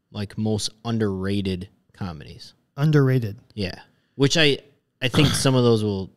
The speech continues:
Speaker 1: cross over, but some of 'em
Speaker 2: Are you
Speaker 1: won't.
Speaker 2: talking about, like, right now, off the top of our head? Or
Speaker 1: Well, no,
Speaker 2: save
Speaker 1: no,
Speaker 2: it
Speaker 1: no,
Speaker 2: for
Speaker 1: I
Speaker 2: a
Speaker 1: don't,
Speaker 2: show?
Speaker 1: I ca-, I could not come up with five right
Speaker 2: All right,
Speaker 1: now.
Speaker 2: write it down so
Speaker 1: But
Speaker 2: we don't
Speaker 1: I think,
Speaker 2: forget.
Speaker 1: I think role models is
Speaker 2: Way up there.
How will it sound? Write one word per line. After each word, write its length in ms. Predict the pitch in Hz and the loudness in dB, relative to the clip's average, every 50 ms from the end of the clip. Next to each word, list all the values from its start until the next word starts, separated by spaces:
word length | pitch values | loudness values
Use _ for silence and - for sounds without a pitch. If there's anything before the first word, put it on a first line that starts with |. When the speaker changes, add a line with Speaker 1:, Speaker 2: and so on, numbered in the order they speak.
| _ _ _ _ | _ _ _ _
Speaker 1:
cross 300 | - - 113 101 95 - | -4 -2 -2 -2 -2 -2
over, 200 | 113 104 95 92 | -4 -4 -4 -6
but 220 | 90 92 92 85 92 | -6 -8 -8 -10 -8
some 200 | - 113 101 98 | -8 -6 -6 -6
of 60 | 92 | -6
'em 240 | 92 90 90 87 - _ _ _ _ _ _ _ _ - | -8 -10 -12 -14 -16 _ _ _ _ _ _ _ _ 2
Speaker 2:
Are 80 | 156 165 | 4 4
you 80 | 170 | 6
Speaker 1:
won't. 140 | 175 180 - | 6 4 4
Speaker 2:
talking 200 | 214 214 220 220 | 6 6 6 8
about, 160 | 208 190 175 160 | 8 8 8 8
like, 140 | 160 135 | 6 6
right 220 | 123 131 143 160 160 | 6 6 4 4 4
now, 320 | 156 147 160 185 202 196 147 | 4 6 6 6 4 4 2
off 200 | 143 143 143 - | 0 0 0 -2
the 60 | - | 0
top 200 | - 165 156 147 | 2 4 4 4
of 100 | 156 147 | 4 2
our 120 | 143 135 139 | 2 2 4
head? 320 | 151 156 170 - - - _ - | 4 2 2 0 -2 -10 _ -2
Or 140 | 135 135 139 | 2 4 6
Speaker 1:
Well, 160 | 135 135 135 135 | 6 6 4 4
no, 160 | 180 220 214 | 4 4 6
Speaker 2:
save 160 | 185 - 170 | 8 8 8
Speaker 1:
no, 60 | 160 | 6
Speaker 2:
it 40 | 156 | 6
Speaker 1:
no, 60 | 151 | 4
Speaker 2:
for 60 | - 147 | 4 4
Speaker 1:
I 40 | |
Speaker 2:
a 40 | 143 | 4
Speaker 1:
don't, 80 | - - | 6 6
Speaker 2:
show? 300 | 185 175 151 127 113 107 - | 6 6 6 6 4 2 0
Speaker 1:
I 120 | 135 127 | -2 -2
ca-, 160 | - - - - | -2 -2 -4 0
I 120 | 143 143 | 0 0
could 120 | - 135 120 | 2 0 0
not 140 | 107 92 - | 0 -2 -2
come 140 | - 104 | -4 -4
up 80 | 95 90 | -4 -4
with 80 | 90 - | -6 -8
five 240 | - 104 92 90 90 | -8 -6 -6 -6 -4
right 60 | - | -4
Speaker 2:
All 60 | 135 98 | -2 -2
right, 60 | 104 | -2
Speaker 1:
now. 100 | 92 92 120 | -4 -4 -2
Speaker 2:
write 200 | 147 165 180 208 | 2 4 6 6
it 100 | 208 196 | 6 6
down 220 | 190 165 160 160 | 6 6 6 6
so 60 | - 139 | 6 6
Speaker 1:
But 60 | 139 | 8
Speaker 2:
we 40 | 151 | 8
don't 80 | 156 151 | 8 6
Speaker 1:
I 20 | |
think, 220 | 151 - 151 139 131 | 6 6 4 4 4
Speaker 2:
forget. 180 | 131 120 117 113 - | 2 0 -2 -4 -2
Speaker 1:
I 120 | 131 165 | -2 0
think 160 | 185 180 139 | 0 0 0
role 160 | 120 127 131 | 2 2 2
models 400 | 123 113 113 113 107 107 104 101 | 4 4 2 2 0 0 -2 -2
is 380 | 101 95 92 92 - - - - - - _ _ _ _ - | -4 -6 -6 -6 -6 -8 -8 -10 -16 -20 _ _ _ _ -4
Speaker 2:
Way 280 | 143 208 247 214 175 135 | -2 2 4 4 4 4
up 80 | - | 2
there. 320 | - 120 110 104 107 107 | 0 -2 -4 -4 -6 -8